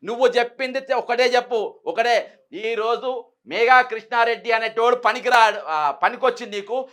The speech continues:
ఎల్ఎన్టీ ఓడు పనికిరాలే. మేఘా కృష్ణారెడ్డి ఓడు, మేఘా ఏది, కోడంగల్ లిఫ్ట్ ఇరిగేషన్ కట్టనీకి నీకు ఈయన పనికొచ్చిండు. బ్లాక్ లిస్ట్లో ఉన్నోడు, జైలుకు పోవాల్సినోడు, జైల్లో ఉండాల్సినోడు, ఈరోజు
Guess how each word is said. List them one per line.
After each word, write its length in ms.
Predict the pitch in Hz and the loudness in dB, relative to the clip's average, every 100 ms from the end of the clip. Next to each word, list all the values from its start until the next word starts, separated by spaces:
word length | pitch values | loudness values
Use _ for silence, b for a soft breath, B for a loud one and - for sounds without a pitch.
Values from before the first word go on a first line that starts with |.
| _ | _
ఎల్ఎన్టీ 440 | 220 226 240 220 | -6 -4 -4 -4
ఓడు 260 | 220 208 214 | -4 -4 -2
పనికిరాలే. 1080 | 208 185 170 175 165 160 165 170 160 135 113 _ _ _ _ _ _ _ | -4 -6 -6 -2 -2 -2 -6 -6 -6 -8 -10 _ _ _ _ _ _ _
మేఘా 300 | 135 190 214 | -6 0 2
కృష్ణారెడ్డి 640 | 202 185 - 185 175 170 156 | 0 -6 -4 0 0 0 -2
ఓడు, 400 | 151 160 262 294 - _ _ _ _ | -4 0 0 -2 -10 _ _ _ _
మేఘా 280 | 156 208 214 - _ _ _ _ _ _ _ _ _ _ _ _ _ _ _ _ 202 185 160 135 _ _ - | -6 -2 -2 -4 _ _ _ _ _ _ _ _ _ _ _ _ _ _ _ _ _ _ -20 -20 _ _ -6
ఏది, 220 | 208 214 226 214 | -6 -4 -4 -4
కోడంగల్ 420 | 196 214 208 214 190 | -4 -4 -2 -4 -4
లిఫ్ట్ 180 | 185 208 | -8 -8
ఇరిగేషన్ 420 | 196 202 180 170 | -6 -8 -8 -8
కట్టనీకి 420 | 170 165 175 240 262 B 151 | -8 -8 -14 -14 -16 B -10
నీకు 220 | 247 214 | -8 -8
ఈయన 120 | 226 214 | -6 -2
పనికొచ్చిండు. 460 | 196 196 202 196 190 127 | -2 -4 -6 -8 -10 2
బ్లాక్ 280 | 190 220 226 | 4 4 -2
లిస్ట్లో 240 | - 185 175 | -6 -4 -4
ఉన్నోడు, 380 | 180 185 180 233 254 B _ 175 | -4 -2 -2 -2 -6 B _ -4
జైలుకు 280 | 220 233 190 | -4 -4 -6
పోవాల్సినోడు, 640 | 190 202 196 185 175 185 240 B _ 156 | -2 0 0 -4 -6 -4 -4 B _ -6
జైల్లో 260 | 220 226 202 | 0 0 0
ఉండాల్సినోడు, 680 | 196 202 196 190 175 185 247 262 B - | 0 -2 -2 -4 -2 -2 -2 -6 B -12
ఈరోజు 280 | 165 202 208 | -6 -4 -6